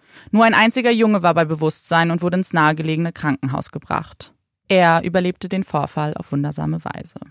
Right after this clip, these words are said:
Und während die Hinterbliebenen um ihre Familienmitglieder trauern, Beerdigungen organisieren und Trauerreden schreiben, versuchen Ermittler herauszufinden, wie es zu diesem Unfall kommen konnte. Sie versuchen, sich einen Reim darauf zu machen.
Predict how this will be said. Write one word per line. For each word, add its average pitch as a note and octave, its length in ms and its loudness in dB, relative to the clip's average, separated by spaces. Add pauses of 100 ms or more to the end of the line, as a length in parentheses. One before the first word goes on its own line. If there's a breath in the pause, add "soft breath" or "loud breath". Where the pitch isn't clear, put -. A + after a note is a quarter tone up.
(1000 soft breath)
Und A#3 180 0
während B3+ 220 2
die B3+ 60 0
Hinterbliebenen B3 680 0
um G#3+ 120 -2
ihre G#3 160 -2
Familienmitglieder G3 800 -2
trauern, G3+ 640 0
Beerdigungen G#3 520 0
organisieren F3+ 640 -4
und E3+ 80 -4
Trauerreden A3 580 0
schreiben, F3+ 640 -4
versuchen A#3 400 0
Ermittler A#3 400 2
herauszufinden, E3+ 880 0
wie F#3+ 120 2
es D#3+ 100 -2
zu - 100 -4
diesem D#3 220 -2
Unfall E3+ 380 -2
kommen A#3 260 2
konnte. - 520 -4 (520 soft breath)
Sie A#3 140 0
versuchen, A#3+ 340 4
sich A3+ 140 -6
einen A#3+ 160 4
Reim B2 240 0
darauf - 320 -6
zu - 140 -6
machen. - 480 -6